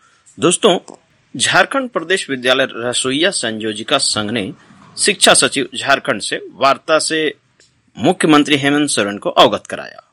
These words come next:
दोस्तों, मैं बता दूं कि संघ के प्रदेश अध्यक्ष श्री अजीत प्रजापति ने बताया कि तीन अगस्त को विधायक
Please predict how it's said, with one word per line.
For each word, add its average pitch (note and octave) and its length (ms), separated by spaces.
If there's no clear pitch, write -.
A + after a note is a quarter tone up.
दोस्तों, G#3 380
मैं D#3+ 200
बता F#3+ 240
दूं G3 220
कि F#3+ 140
संघ A#3 380
के A3 120
प्रदेश D#3+ 420
अध्यक्ष D3 420
श्री - 280
अजीत C#3 280
प्रजापति B2+ 520
ने A#2+ 100
बताया A2 520
कि - 160
तीन F#3 240
अगस्त A2+ 320
को B2+ 200
विधायक C3 680